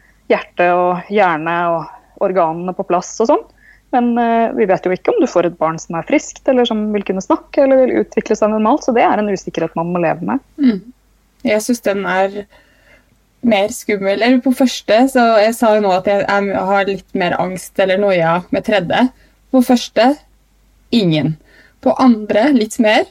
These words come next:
Speaker 2: fordi da så jeg hvor bra det kunne gå, og nå da på tredje,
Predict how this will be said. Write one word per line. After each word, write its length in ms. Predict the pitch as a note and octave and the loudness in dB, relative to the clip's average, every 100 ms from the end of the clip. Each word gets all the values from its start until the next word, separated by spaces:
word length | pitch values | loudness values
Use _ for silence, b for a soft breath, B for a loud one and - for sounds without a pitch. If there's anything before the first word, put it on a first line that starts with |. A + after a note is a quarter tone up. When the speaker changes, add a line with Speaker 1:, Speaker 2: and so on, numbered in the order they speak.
| _ | _
Speaker 2:
fordi 240 | - B3+ A3 | 0 2 4
da 80 | A3 | 2
så 300 | - A3 F#3+ | 0 0 2
jeg 320 | F#3+ F#3+ G#3 _ _ _ _ - | 2 2 0 _ _ _ _ -6
hvor 140 | A3 | -2
bra 160 | G#3 F#3+ | 2 0
det 140 | F#3 - | 0 -4
kunne 240 | G3+ F#3 | -4 -2
gå, 160 | G3+ A#3 F4+ - | 0 0 -2 -2
og 160 | A#3 A#3 | 2 4
nå 140 | G#3+ G#3+ | 2 2
da 300 | G3 F#3 G#3 b b b b b _ | 0 0 -2 b b b b b _
på 100 | - | -2
tredje, 480 | B3 A3 - F#3 B3+ | 2 2 2 2 2